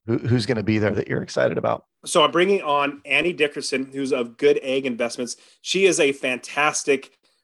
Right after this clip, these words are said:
Speaker 2: multifamily syndication. Like, think of hundreds of units in apartment complexes and even hotels.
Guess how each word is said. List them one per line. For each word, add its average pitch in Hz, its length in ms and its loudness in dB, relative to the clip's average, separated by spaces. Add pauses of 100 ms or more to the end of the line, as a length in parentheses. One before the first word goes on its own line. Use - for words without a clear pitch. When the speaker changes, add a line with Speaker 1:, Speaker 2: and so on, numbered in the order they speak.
(100)
Speaker 2:
multifamily 139 640 2
syndication. 147 640 0
Like, 120 180 -2
think 190 200 0
of 147 180 2 (240)
hundreds 156 600 0
of 139 320 2
units 139 640 -2
in 139 100 -8
apartment 143 320 -2
complexes 143 460 -2
and 160 260 -2
even 190 280 0
hotels. 160 640 2